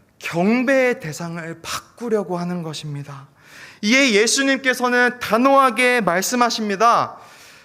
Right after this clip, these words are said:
"사탄아, 물러가라. 기록되었으되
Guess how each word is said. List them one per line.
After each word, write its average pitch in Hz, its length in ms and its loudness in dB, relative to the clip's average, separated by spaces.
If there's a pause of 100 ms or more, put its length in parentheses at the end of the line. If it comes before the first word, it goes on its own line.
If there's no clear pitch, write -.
"사탄아, 254 840 4
물러가라. 202 800 0 (1300)
기록되었으되 214 1300 0